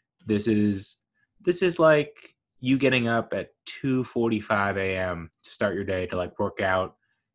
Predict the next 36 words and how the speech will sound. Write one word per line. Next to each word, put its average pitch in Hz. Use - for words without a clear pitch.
and 92
get 104
some 98
work 95
done 90
before 117
you 104
go 101
to 95
work 90
at 80
eight 95
A 87
M. 85
This 113
is 107
what 107
I'm 95
doing 87
right 87
now. -
Granted, 165
it -
was 123
because 117
I 107
had 113
a 110
buddy 117
come 110
over 101
who 104
I 101
needed 101
to 95
pay 98